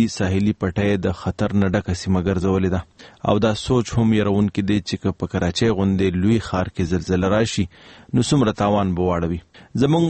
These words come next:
په یو ښار کې هم دا تیاری نشته چې د یو قدرتي آفت نه د راولاړ شوي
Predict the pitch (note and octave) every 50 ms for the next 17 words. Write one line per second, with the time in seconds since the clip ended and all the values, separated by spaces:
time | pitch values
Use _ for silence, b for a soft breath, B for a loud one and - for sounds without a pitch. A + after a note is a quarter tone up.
0 | - - B2 B2 B2 C3+ C#3+ D3+ C3+ - - - B2 B2 C3 B2+ - - A#2 A2+
1 | A#2 A#2+ A#2+ G#2 G#2+ G#2 - - G2+ G2 F#2+ G2 G#2 G#2+ G#2 G#2+ A2+ A2 - -
2 | - A#2 A#2 A2+ - - - G2 G2+ G2+ F#2 - - G2+ F2 F2+ F#2 F#2 - -
3 | - A2+ A2+ A2+ - - _ G#2 F#2+ - - - A2+ A2 - - B2 A#2+ A#2 A2+
4 | B B B B B B B B - A2 G#2+ A2+ A2 A2 G#2+ - A2 A2+ A2+ G#2+
5 | G#2+ G#2+ G2+ G#2 G2+ G2 F#2 - - - C3+ C3 B2+ B2+